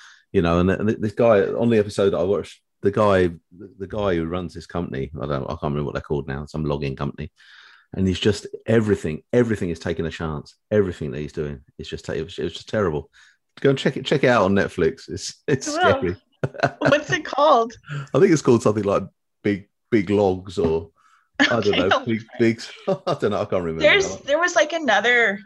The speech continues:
Speaker 1: Yeah.
Speaker 2: um, show like that in Alberta on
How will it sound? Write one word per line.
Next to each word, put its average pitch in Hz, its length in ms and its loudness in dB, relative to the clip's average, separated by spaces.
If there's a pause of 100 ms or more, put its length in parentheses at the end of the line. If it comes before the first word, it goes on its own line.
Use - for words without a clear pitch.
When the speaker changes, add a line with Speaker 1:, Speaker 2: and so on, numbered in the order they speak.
(140)
Speaker 1:
Yeah. 202 260 0
Speaker 2:
um, 175 220 -12 (520)
show - 360 0
like 233 240 -2
that 196 280 0
in 202 120 -4
Alberta 180 640 -2 (680)
on 180 380 -8